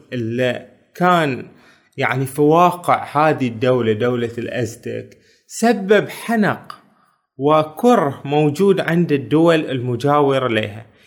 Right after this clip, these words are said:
يعني ال-، أو الولايات، حتى إن هاي الولايات ثمانية وثلاثين ولاية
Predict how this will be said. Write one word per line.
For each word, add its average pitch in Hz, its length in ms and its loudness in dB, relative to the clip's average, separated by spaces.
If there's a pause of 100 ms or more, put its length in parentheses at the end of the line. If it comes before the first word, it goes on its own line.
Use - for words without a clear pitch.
يعني 123 280 -2
ال-، 135 260 -4
أو 143 180 6
الولايات، 135 640 2
حتى 147 280 -4
إن 147 160 -2
هاي 135 440 -4
الولايات 143 600 0 (160)
ثمانية 160 340 -2
وثلاثين 143 540 -2
ولاية 131 500 -2